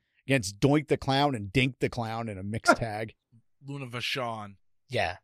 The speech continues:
Speaker 3: You'll get hammered for that one.
Speaker 2: I was trying really hard not to say anything. <laughs>
Speaker 1: She's still terrible. Uh, you had, uh, of course, like I said before, Randy Savage defeated Crush.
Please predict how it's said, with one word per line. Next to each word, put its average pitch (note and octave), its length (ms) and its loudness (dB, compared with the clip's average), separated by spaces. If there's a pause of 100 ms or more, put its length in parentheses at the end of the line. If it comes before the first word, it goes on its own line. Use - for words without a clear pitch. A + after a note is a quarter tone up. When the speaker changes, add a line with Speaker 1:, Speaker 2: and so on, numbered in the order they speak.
(160)
Speaker 3:
You'll D3 180 -4
get D#3 160 0
hammered D3 400 0
for C#3 140 -8
that C#3 260 -4
one. A#2 220 -12
Speaker 2:
I E3 140 6
was F#3+ 160 6
trying F3 320 6
really D#3+ 220 8
hard C#3+ 280 4
not D#3 160 2
to D#3 80 2
say C#3 220 4
anything. A#2+ 340 -2 (300)
<laughs> - 280 -16
Speaker 1:
She's - 400 -2
still A2 280 -2
terrible. - 540 -8 (200)
Uh, D3 380 12
you C#3+ 140 8
had, C#3+ 200 10
uh, B2+ 200 6
of A#2+ 120 -4
course, C3+ 260 8
like C#3+ 100 4
I B2 60 4
said B2 160 4
before, B2+ 220 4
Randy B2+ 240 4
Savage B2 340 6
defeated A2+ 340 -4
Crush. - 500 2